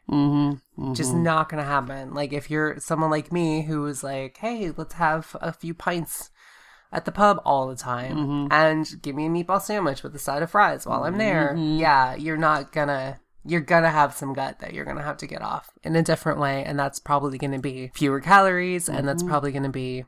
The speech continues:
Speaker 2: working out,
Speaker 1: Exercise.
Speaker 2: exercise and fewer calories. By the way, 'cause I'm a scientist, I'm not a scientist.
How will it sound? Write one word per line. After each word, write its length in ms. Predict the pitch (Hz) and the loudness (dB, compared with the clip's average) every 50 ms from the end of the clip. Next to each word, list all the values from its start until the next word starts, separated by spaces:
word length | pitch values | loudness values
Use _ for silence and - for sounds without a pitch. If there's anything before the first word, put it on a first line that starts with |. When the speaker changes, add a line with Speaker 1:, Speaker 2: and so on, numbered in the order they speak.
| _ - - | _ -10 -6
Speaker 2:
working 400 | - 151 151 131 - 160 147 143 | 0 0 0 2 2 0 2 4
out, 140 | 135 127 127 | 4 4 4
Speaker 1:
Exercise. 260 | - - - - - - | 2 0 -2 -4 0 2
Speaker 2:
exercise 520 | 160 156 - - - - - 160 156 147 156 | 2 2 2 2 -2 2 4 4 4 4 4
and 120 | 156 147 | 0 -2
fewer 220 | - 151 147 151 143 | -2 -2 -2 -2 -2
calories. 320 | - 139 131 127 - - - - - - - - - - - - | -4 -8 -8 -8 -8 -8 -12 -14 -18 -18 -20 -20 -20 -20 0 4
By 220 | 202 196 214 220 | 6 6 6 6
the 120 | 185 190 | 4 2
way, 440 | 156 190 135 131 123 135 151 175 170 - - - - - - - - - | 4 4 4 4 2 0 -2 -4 -4 -6 -12 -16 -18 -20 -20 -20 -16 -6
'cause 180 | - 160 147 127 | 0 0 2 4
I'm 140 | 135 131 139 | 4 4 4
a 60 | 143 | 2
scientist, 640 | - - 139 135 139 147 147 170 170 - - - - - | 4 4 2 2 2 -2 -2 0 0 0 0 -2 -4 -6
I'm 100 | - 170 | -8 -6
not 180 | - - - | -4 -4 -4
a 40 | 156 | -4
scientist. 680 | - - - - 151 147 - 160 151 - - - - | -6 -6 -6 -8 -12 -10 -8 -6 -4 -2 -2 -2 -2